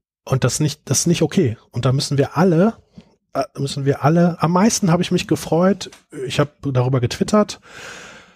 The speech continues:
ähm, dass das nicht geht und dass mir das wehtut und dass ich das nicht möchte. Und ich habe mich am meisten darüber gefreut, dass ein Fan von Borussia Dortmund den Tweet geliked hat. Warum? Weil wir zusammenstehen müssen in dieser Situation. Ja, wir dürfen uns nicht, wir müssen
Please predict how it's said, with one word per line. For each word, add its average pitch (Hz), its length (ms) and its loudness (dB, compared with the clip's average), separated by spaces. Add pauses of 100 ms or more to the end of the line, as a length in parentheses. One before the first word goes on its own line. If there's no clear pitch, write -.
(420)
ähm, 131 300 2
dass - 160 2
das - 160 0
nicht - 160 0
geht 202 380 4
und 127 200 0
dass - 140 0
mir 120 40 -4
das 113 160 2
wehtut 165 560 2
und 123 220 -4
dass 117 120 0
ich - 60 -8
das - 160 -2
nicht 120 120 2
möchte. 175 440 2 (200)
Und 123 100 -6
ich - 60 -2
habe 143 80 -2
mich - 100 -2
am 127 100 2
meisten 151 300 2
darüber 143 240 0
gefreut, 143 340 -2
dass - 140 0
ein 127 60 0
Fan 143 180 0
von 123 160 -2
Borussia 123 360 -2
Dortmund 143 600 -2
den 123 300 0
Tweet 131 320 0
geliked 113 340 2
hat. - 240 -4 (580)
Warum? 180 460 2 (840)
Weil 156 220 2
wir 180 100 0
zusammenstehen 180 640 0
müssen 113 220 0
in 110 100 0
dieser 113 260 4
Situation. 107 600 -2
Ja, 165 180 2
wir 135 80 0
dürfen 170 300 0
uns 156 220 -4
nicht, - 380 -4
wir 135 100 2
müssen 175 440 0